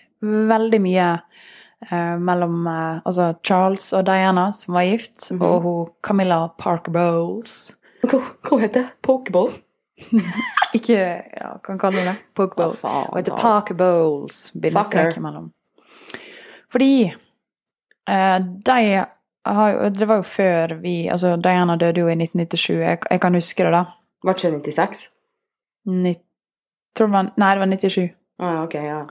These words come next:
Speaker 2: ja.
Speaker 1: Ehm, hun og Charles har vært gift siden åttitallet en gang.
Speaker 2: Ok.
Speaker 1: Men det viste seg at, eh,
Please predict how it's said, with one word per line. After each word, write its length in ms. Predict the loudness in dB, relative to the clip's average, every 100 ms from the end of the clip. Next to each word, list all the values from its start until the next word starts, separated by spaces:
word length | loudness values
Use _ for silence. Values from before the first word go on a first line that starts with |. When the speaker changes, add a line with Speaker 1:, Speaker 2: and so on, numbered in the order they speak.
| -14
Speaker 2:
ja. 140 | -12 -12 -14 _ -20 -20 -20 -20 -20 -20 _ _ _
Speaker 1:
Ehm, 840 | 0 2 2 2 2 0 0 0 0 -4 _ _ _ _ _ _ _ _ _ 2
hun 260 | 4 4
og 120 | 0 2
Charles 400 | 2 2 0 -4
har 100 | -2
vært 120 | 0
gift 380 | -2 -4 -10 -10 -10 -6
siden 520 | -4 0 0 0 -4 -4
åttitallet 520 | -4 -2 0 0 0
en 100 | 0
gang. 160 | 0 0 -2 -4 _ _
Speaker 2:
Ok. 100 | -2 2
Speaker 1:
Men 240 | 4 4 2 -2 _ -4
det 120 | -2
viste 280 | 0 -2 0
seg 160 | 2 2 2
at, 440 | 0 -2 -8 -14 -14 _
eh, 400 | -6 -4 -2 -4